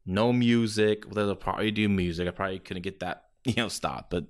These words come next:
they'll probably do, like, a new song, new entrance, and that's fine, I guess, because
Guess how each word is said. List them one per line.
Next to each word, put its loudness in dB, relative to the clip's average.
they'll 0
probably -2
do, -2
like, -2
a -2
new 0
song, 0
new 2
entrance, -4
and -6
that's -2
fine, -4
I -2
guess, -6
because -6